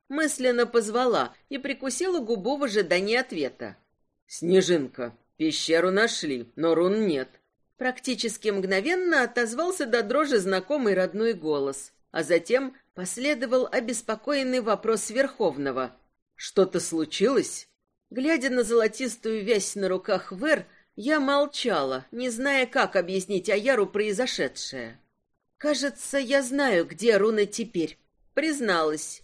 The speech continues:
тщательно подбирая слова. Несколько мгновений Аяр молчал, затем я услышала напряжённое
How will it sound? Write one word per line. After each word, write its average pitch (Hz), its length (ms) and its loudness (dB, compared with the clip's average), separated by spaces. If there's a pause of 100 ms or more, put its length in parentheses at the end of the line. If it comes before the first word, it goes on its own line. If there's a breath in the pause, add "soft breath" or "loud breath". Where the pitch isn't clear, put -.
(120)
тщательно 247 640 -2
подбирая 185 560 2
слова. 185 640 -4 (420)
Несколько 233 560 0
мгновений 214 800 -2 (260 soft breath)
Аяр 285 360 2
молчал, 277 760 -2 (160)
затем 262 460 0
я 226 220 4
услышала 220 560 0
напряжённое 214 920 0